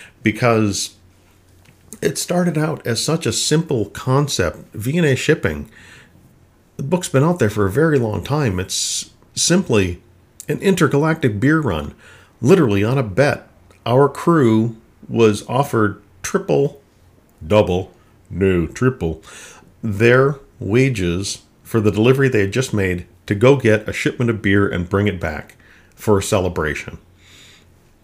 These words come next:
Double or nothing, triple or nothing, if you go do it. And they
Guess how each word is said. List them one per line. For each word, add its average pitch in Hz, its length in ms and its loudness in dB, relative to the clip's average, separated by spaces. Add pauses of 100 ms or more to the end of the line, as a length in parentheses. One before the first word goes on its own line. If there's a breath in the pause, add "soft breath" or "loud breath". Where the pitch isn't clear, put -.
(1000)
Double 127 260 2
or 123 120 4
nothing, 87 340 -2 (800)
triple 123 260 2
or 98 100 2
nothing, 80 400 -6 (1040)
if 107 160 -2
you 101 80 -2
go 98 160 2
do 92 220 0
it. 69 100 -10 (580 loud breath)
And 95 200 0
they 98 300 0